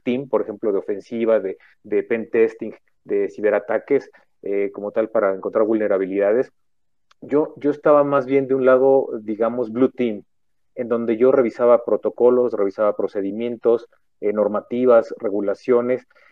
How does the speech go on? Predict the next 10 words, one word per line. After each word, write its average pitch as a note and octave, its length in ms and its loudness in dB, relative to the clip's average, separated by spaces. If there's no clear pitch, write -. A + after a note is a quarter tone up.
dentro D3+ 340 2
de C#3 60 8
las A#2 140 2
compañías A2+ 540 -4
para A2 220 2
que A2+ 100 -6
precisamente A#2+ 640 -4
estuvieran A#2 420 -2
lo G#2+ 80 -6
mejor A#2 380 -4